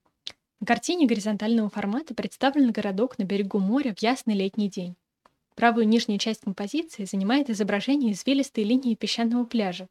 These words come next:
идущего назад в сторону среднего плана картины. Здесь разложены две рыбацкие сети, фактуры которых переданы длинными прямоугольными мазками красного и синего цвета. Справа от сетей стоит мужчина в темной одежде.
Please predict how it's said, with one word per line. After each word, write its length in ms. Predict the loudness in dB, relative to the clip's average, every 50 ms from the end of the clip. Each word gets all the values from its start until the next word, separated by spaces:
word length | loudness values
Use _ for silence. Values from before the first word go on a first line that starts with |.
| _ _
идущего 440 | -6 -4 -4 -2 -4 -4 -4 -4 -4
назад 440 | -4 -4 -4 -4 -4 -4 -6 -8 -10
в 60 | -10
сторону 380 | -6 0 2 2 4 4 2 2
среднего 420 | 0 0 0 0 2 2 2 0
плана 280 | 0 -2 -2 -2 -2 -4
картины. 540 | -4 -6 -6 -6 -8 -8 -10 -8 -10 -10 -14 _ _ _ _ _ _ _ _ _ -20 -20 _ -20 -20 _ _ _ _
Здесь 200 | 0 0 2 4
разложены 540 | 4 4 4 6 6 6 6 6 4 2 2
две 260 | 0 0 0 2 2
рыбацкие 500 | 2 0 0 -2 -2 -4 -6 -10 -10 -8
сети, 480 | -6 -4 -2 -2 -2 -2 -4 -6 -6 -6 _ _ _ _ _
фактуры 340 | -10 -6 -2 0 0 0
которых 440 | 0 -2 -4 -4 -2 -2 -2 -2 -2
переданы 500 | 2 2 4 4 2 0 -2 0 0 0
длинными 420 | 2 4 4 6 6 6 6 4 2
прямоугольными 680 | 0 -2 0 2 2 2 4 4 2 2 2 -2 -2
мазками 480 | -2 -4 -6 -6 -6 -4 -2 -2 -2 -2
красного 500 | -2 0 0 0 0 0 0 -2 -2 -2
и 140 | -2 -4 -2
синего 340 | 2 4 4 6 4 4
цвета. 440 | 0 -2 -4 -6 -6 -6 -8 -10 -14 -16 _ _ _ _ _ _ _ _ _ -20 -20 _ _ _ _ _
Справа 360 | -12 -4 0 2 2 4 2
от 100 | 0 -2
сетей 340 | -4 -6 -4 0 0 0 0
стоит 280 | 0 -2 -4 -4 -2 -4
мужчина 380 | -4 -4 0 2 4 4 4
в 60 | 2
темной 320 | 2 0 2 2 4 4 2
одежде. 460 | 2 0 -2 -4 -4 -6 -14 -20 -20